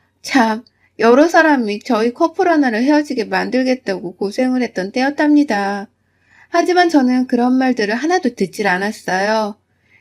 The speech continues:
결혼이라도 부모님께 효도하면서 하고는 싶었으나 내가 잘 사는 모습을 보이는 것이 가장 큰 효도라고 생각을 했기 때문에 반대하는 결혼을 하는 게 불효라는 생각을 하지 못한 것입니다.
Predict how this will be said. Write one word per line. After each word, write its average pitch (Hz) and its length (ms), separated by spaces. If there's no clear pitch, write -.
결혼이라도 240 760
부모님께 214 680
효도하면서 269 600
하고는 269 380
싶었으나 214 760
내가 294 260
잘 247 220
사는 277 320
모습을 208 460
보이는 226 420
것이 202 440
가장 208 440
큰 311 340
효도라고 320 540
생각을 294 420
했기 262 200
때문에 202 680
반대하는 214 640
결혼을 202 420
하는 240 300
게 190 280
불효라는 285 520
생각을 339 400
하지 285 180
못한 269 360
것입니다. 247 840